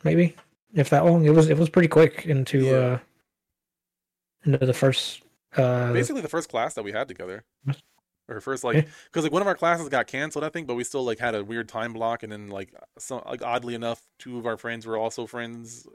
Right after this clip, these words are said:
Speaker 2: and, like, y-, you know, Sharia and
Speaker 1: Mm-hmm.
Speaker 2: Benji. Uh, uh, and I think you might have known Scott, like, on your own accord as well, but, like, I didn't have a class with him. But yeah, so that, that
Speaker 1: No,
Speaker 2: all,
Speaker 1: I
Speaker 2: the whole thing happened.
Speaker 1: So I met, uh, those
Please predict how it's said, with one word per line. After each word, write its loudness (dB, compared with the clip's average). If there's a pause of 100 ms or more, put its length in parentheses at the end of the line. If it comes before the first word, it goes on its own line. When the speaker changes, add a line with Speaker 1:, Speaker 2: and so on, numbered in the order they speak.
Speaker 2:
and, -12
like, -12 (680)
y-, -10
you -12
know, -12
Sharia -12
and 0
Speaker 1:
Mm-hmm. 0 (100)
Speaker 2:
Benji. -12 (500)
Uh, -10 (1400)
uh, -12
and -12
I -14
think -8
you -10
might -4
have -10
known -14
Scott, -8
like, -18
on -14
your -14
own -14
accord -12
as -16
well, -10
but, -16
like, -14
I -6
didn't -14
have -16
a -20
class -12
with -18
him. -18
But -8
yeah, 0
so -6
that, 0
that 2
Speaker 1:
No, 4
Speaker 2:
all, 6
Speaker 1:
I 10
Speaker 2:
the 8
whole -4
thing -14
happened. -16 (1300)
Speaker 1:
So 6
I 8
met, 6 (180)
uh, 6
those 4